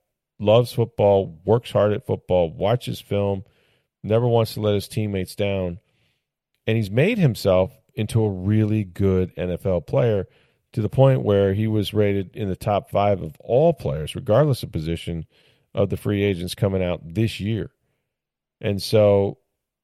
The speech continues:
chances are, and I don't know what offers, he, he mentioned that he had a chance to go up north, but he doesn't like the cold. <laughs> And he was like, "Yeah, I didn't want, I wasn't about that." But he said it was kinda shaky. Like, he knew the Bucs didn't have a ton of money, and it was a little nervous feeling,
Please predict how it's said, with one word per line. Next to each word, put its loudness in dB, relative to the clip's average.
chances 0
are, 8
and 2
I 2
don't 2
know 2
what 4
offers, 0
he, -4
he -2
mentioned -4
that -2
he -4
had 4
a 0
chance -2
to -8
go 2
up -2
north, -2
but -4
he -2
doesn't -2
like -4
the -10
cold. -2
<laughs> -20
And -8
he -6
was -4
like, -4
"Yeah, -2
I -2
didn't -4
want, -4
I -2
wasn't -2
about -4
that." -2
But -2
he -4
said -4
it -2
was -4
kinda -2
shaky. -6
Like, -4
he -6
knew -2
the -6
Bucs 2
didn't -4
have 0
a -2
ton 0
of -2
money, -2
and -2
it -2
was -2
a 0
little 0
nervous -2
feeling, -4